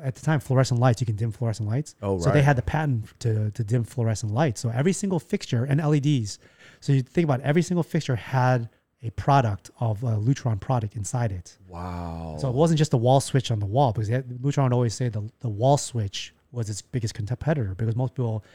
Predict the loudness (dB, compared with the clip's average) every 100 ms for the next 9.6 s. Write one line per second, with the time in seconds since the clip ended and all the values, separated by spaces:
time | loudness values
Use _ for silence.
0 | -8 -4 -2 0 0 0 -4 -6 0 2
1 | 2 -2 -4 -4 -2 -2 -4 -8 _ _
2 | -4 -2 2 4 4 2 -4 _ -6 -2
3 | -2 2 2 2 0 0 0 2 0 -2
4 | -2 -2 -2 0 0 0 -4 -4 -2 -2
5 | -2 -4 -4 -6 -12 _ _ _ _ 2
6 | 6 6 4 -4 -14 -6 4 6 8 6
7 | 4 2 2 2 2 2 2 2 2 2
8 | 2 -2 -4 -4 -4 -4 -2 -4 -2 -4
9 | -2 -2 -2 -4 -14